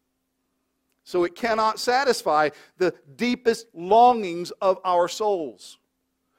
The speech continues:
We were made for something better than this. And if you think that this can bring to you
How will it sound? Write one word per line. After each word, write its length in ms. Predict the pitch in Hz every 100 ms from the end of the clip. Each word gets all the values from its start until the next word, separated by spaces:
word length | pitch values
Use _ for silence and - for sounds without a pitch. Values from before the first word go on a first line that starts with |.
| _
We 200 | 165 277
were 180 | 247 190
made 880 | 175 165 185 277 240 156 113 - _ _
for 140 | - 151
something 460 | - 180 - 135
better 260 | 127 165 175
than 140 | 156
this. 460 | 151 113 - - - _ _ _ _ _ _ _ _ _ _ _ _ _ _ _ _ _ _ _
And 100 | 131
if 100 | 127
you 100 | 160
think 380 | 156 175 196 - _ _ _ _ _ _
that 200 | 139 -
this 520 | 127 151 196 - - - _ _ _ _ _ _ _ _
can 220 | 165 143 - _ _ _
bring 440 | 123 165 170 165 180
to 100 | -
you 400 | 160 147 160 170